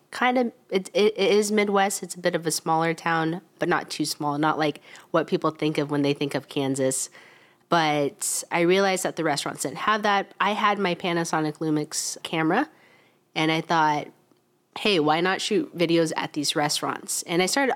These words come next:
actually off doing social media first, and I realized, then narrowed down to doing videos 'cause I enjoyed doing that. So I didn't have any experience using the camera, just learning as I go.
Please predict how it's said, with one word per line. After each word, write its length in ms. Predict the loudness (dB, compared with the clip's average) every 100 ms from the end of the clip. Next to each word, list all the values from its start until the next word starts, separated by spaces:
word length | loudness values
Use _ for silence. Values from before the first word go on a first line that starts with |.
| 0
actually 300 | -2 0 2
off 300 | 2 0 -2
doing 200 | 0 0
social 320 | 0 -2 -2
media 360 | 0 2 2
first, 340 | 2 0 0 0
and 80 | 0
I 20 |
realized, 560 | 2 2 0 -2 -6 -10 _ _ _ _
then 280 | 0 2 4
narrowed 340 | 4 2 0 0
down 240 | 0 -2
to 100 | -2
doing 220 | -2 -2
videos 380 | 0 0 0 -4
'cause 120 | -4
I 40 | -8
enjoyed 380 | -8 -8 -10 -8
doing 160 | -8
that. 240 | -6 -6 -8 -12
So 220 | -2 2
I 100 | 2
didn't 200 | 4 2
have 180 | 2 0
any 160 | 2 0
experience 480 | 0 -2 0 0 -2
using 180 | 0
the 100 | 0
camera, 520 | 0 0 2 2 0 -2 _ _
just 200 | -6 -4
learning 280 | -2 -2 -2
as 160 | -2 -4
I 80 |
go. 460 | -2 2 4 2 -2